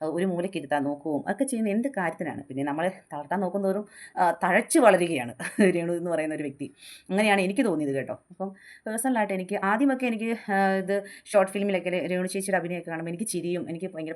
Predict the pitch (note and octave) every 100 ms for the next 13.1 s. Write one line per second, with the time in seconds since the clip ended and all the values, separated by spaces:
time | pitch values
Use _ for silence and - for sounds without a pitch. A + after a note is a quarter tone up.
0 | D#3 C3 - C3+ B2 B2 C3 C#3 - -
1 | A3+ A#3+ B3 G#3+ G3+ G#3+ A3+ A#3+ G3 F#3
2 | F3 E3 D#3+ D3 C#3+ D#3 F#3+ F#3 D#3 D#3+
3 | D#3+ _ _ _ - E3+ E3 E3 E3+ D#3+
4 | E3 E3 D3 - E3 F3+ D3+ D3+ D#3 D#3+
5 | D#3+ D3 C#3 D3 - - F#3 F#3+ A#3+ A#3
6 | F#3+ F#3+ G3+ A3+ B3 F#3 F3 F3+ D#3+ D3+
7 | D#3 D#3 D3+ D3+ - - G#3+ A3+ G3 F#3
8 | D#3 F3 C#3+ A#2 A2 A#2 - - - A#3+
9 | C4 C4 A#3+ G#3 G#3+ F#3+ G3 B3+ C4+ F#3+
10 | F#3 F3 F#3 D#3 E3 E3+ D#3+ F3 D#3+ C3
11 | - F#3+ B3 C4 G3 E3+ D3+ F3+ A3 G3
12 | F3 F#3 E3+ D#3+ D#3 - - - E3+ G3
13 | G3+